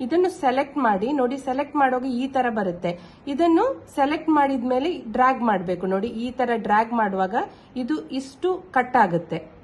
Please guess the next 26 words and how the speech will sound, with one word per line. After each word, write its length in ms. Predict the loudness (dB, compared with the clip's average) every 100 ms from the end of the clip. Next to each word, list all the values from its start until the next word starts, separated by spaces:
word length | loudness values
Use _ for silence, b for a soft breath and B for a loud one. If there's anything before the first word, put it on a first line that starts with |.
| -20 -10
ಓಕೆ, 240 | -8 -4 -4
ಪುನಃ 320 | 4 6 6
ನಿಮ್ಗೆ 380 | 6 4 2 0
ಬೇಡ 260 | 2 4 4
ನನ್ಗೆ 320 | 4 2 0
ಬೇಕು 320 | 0 -2 -4 -4
ಈ 100 | -2
ವಿಡಿಯೋ 320 | -2 0 0
ಅಂದ್ರೆ 280 | 0 -2 -2
ಇದನ್ನು 420 | -2 0 0 -4
ಈ, 180 | -4 -6
ಈ 260 | -6 -6
ರೀತಿ 260 | -4 -4 -2
ಮಾಡಿದ್ರೆ 640 | 0 0 0 -2 -4 -6 B B -6
ಇದು 280 | 0 0
ನೋಡಿ 240 | 2 0 0
ಕರೆಕ್ಟ್ 400 | 0 -2 0 0
ಆಗಿ 200 | 0 0
ಬರುತ್ತೆ. 560 | 0 0 -2 -6 -10 B B B B 2
ಮತ್ತೆ 640 | 4 4 0 0 -2 -12 -8
ಇಲ್ಲಿ 340 | 0 2 4
ನೀವು 240 | 4 4 4
ನೋಡ್ಬೋದು 560 | 4 4 4 2 2
ಟೆಕ್ಸ್ಟ್ 540 | 0 -2 -6 -6 -6 -2
ಅಂತ 260 | 0 0
ಉಂಟು. 360 | 0 0 -2 -4